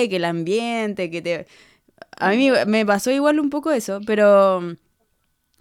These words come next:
Speaker 1: pero ¿cuáles fueron como lo-, los grandes desafíos que tuviste que, que enfrentar o como, como vallas que tuviste que pasar para poder permanecer o persistir en este, en este desafío?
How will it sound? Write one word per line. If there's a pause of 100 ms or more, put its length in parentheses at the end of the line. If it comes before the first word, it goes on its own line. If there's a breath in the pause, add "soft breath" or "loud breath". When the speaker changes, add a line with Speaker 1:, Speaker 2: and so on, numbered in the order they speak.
(200)
Speaker 1:
pero
¿cuáles
fueron
como
lo-, (240)
los
grandes
desafíos
que
tuviste
que, (520 soft breath)
que
enfrentar
o (160)
como, (140)
como
vallas
que
tuviste
que
pasar (100)
para
poder (600)
permanecer
o
persistir
en
este, (320)
en
este
desafío?